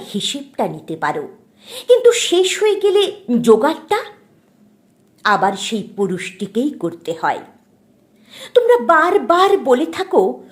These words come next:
বাচ্চাটাকে পেটে দশ মাস ধরতে হয়, কিন্তু একবারও কোথাও উল্লেখ করা থাকে না ওই দশ মাসে পুরুষের ডেডিকেশনটা। পুরুষ মানুষটি নির্দ্বিধায় নিজে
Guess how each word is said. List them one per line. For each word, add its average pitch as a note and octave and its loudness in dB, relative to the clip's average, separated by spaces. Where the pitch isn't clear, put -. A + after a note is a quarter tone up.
বাচ্চাটাকে G#4 2
পেটে D#4+ 4
দশ G3+ 2
মাস F#3+ -2
ধরতে E3 -8
হয়, D#3+ -6
কিন্তু F#3 0
একবারও A3 0
কোথাও B3+ 2
উল্লেখ C4 -2
করা A#3 2
থাকে C4 -8
না G3 -4
ওই F4 8
দশ C4 2
মাসে E4 2
পুরুষের C#4 -4
ডেডিকেশনটা। D#3+ -4
পুরুষ G4 6
মানুষটি F#4+ 4
নির্দ্বিধায় D4+ 0
নিজে B3 0